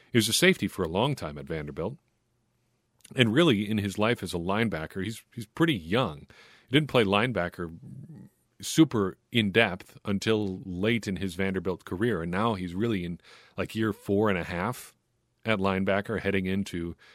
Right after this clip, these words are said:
his fourth professional season. So he's pretty new at this. Doing things that just require you to be a great athlete and move fast and hit things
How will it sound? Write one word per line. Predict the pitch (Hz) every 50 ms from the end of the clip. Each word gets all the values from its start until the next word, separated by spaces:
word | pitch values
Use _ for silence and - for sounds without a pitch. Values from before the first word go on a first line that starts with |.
| - _ _ _
his | - 104 -
fourth | - - 101 101 113 110 -
professional | - 101 - 110 104 98 - - 107 98
season. | - - 92 95 92 123 147 139 127 - _ _ _ _ _ _ _ _ _ _ _ _ _ _ _ _ _ _ _ _
So | - 117
he's | 120 -
pretty | - 170 156 127
new | 117 123 127 113
at | 95 -
this. | - - - - - - _ _ _ _ _ _ _ _ _ _ _ _ _ _ _ _ _ _ _ _ _ _ _ _ _ _ _ - 120 104
Doing | 101 120 139 156 170 160 156 151 143 135 175 - _ _ _ _ _ _ -
things | - - 135 123 120 113 104 95
that | 98 98 92 92
just | - 117 110 - -
require | 117 104 - - 104 98 101 95
you | 95 95 95 92
to | 87 85
be | 80 95
a | 85 78
great | 85 95 101 104 98
athlete | - 90 90 92 - - - 87 85 85 - _ _ _ _ -
and | 110 104 101
move | 95 104 107 95
fast | - 104 92 90 87 - -
and | 87 80
hit | 110 139 135 -
things | 80 76 73 90 117 - - -